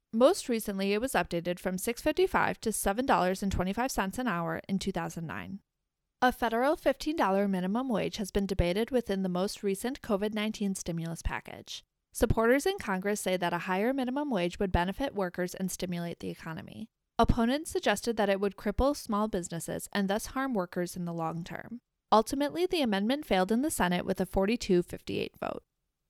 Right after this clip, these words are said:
Overall, the Pew Research Center reports sixty-seven percent of Americans favor raising the federal minimum wage to fifteen dollars an hour.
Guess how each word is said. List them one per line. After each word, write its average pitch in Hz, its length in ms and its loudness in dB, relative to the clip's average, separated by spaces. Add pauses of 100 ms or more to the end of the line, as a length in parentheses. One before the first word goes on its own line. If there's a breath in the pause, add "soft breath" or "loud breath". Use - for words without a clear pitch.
(160)
Overall, 254 540 8
the 208 100 2
Pew 285 300 4
Research 262 380 0
Center 180 240 2
reports 185 400 0
sixty-seven 247 680 0
percent 196 320 2
of 214 80 -2
Americans 196 540 2
favor 185 280 4
raising 180 380 0
the 233 80 0
federal 190 320 4
minimum 226 400 2
wage 175 320 0
to 202 100 -2
fifteen 185 360 -2
dollars 175 400 -2
an 180 80 -6
hour. 98 360 -8